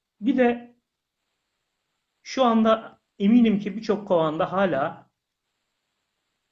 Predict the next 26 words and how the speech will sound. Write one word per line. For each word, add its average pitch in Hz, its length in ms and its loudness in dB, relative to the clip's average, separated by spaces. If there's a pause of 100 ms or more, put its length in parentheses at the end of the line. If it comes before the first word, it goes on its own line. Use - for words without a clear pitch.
(180)
sonbaharda 160 680 -2
verilmiş, 139 680 -6 (800)
bugüne 185 340 -2
kadar 160 200 -2
hala 160 340 0
kovanda 160 400 -2
kalmış 156 440 -2
uzun 185 300 -2
süreli 165 360 -6
şeritler 143 520 -8
var. 113 200 -8 (1080)
Bunları 165 420 2
kovanlarınızda 135 720 -2
bırakmayın. 139 600 -6 (680)
Yani 190 240 0
uzun 160 280 -2
süreli 160 360 -8
şeritlerin 143 760 -6
çalışma 196 520 -8
prensipleri 170 760 -10
gereği 135 320 -8
o 175 180 -12
kadar 202 400 -4
azalıyor 175 600 -4
ki 131 220 -14
içeri-, 143 560 -10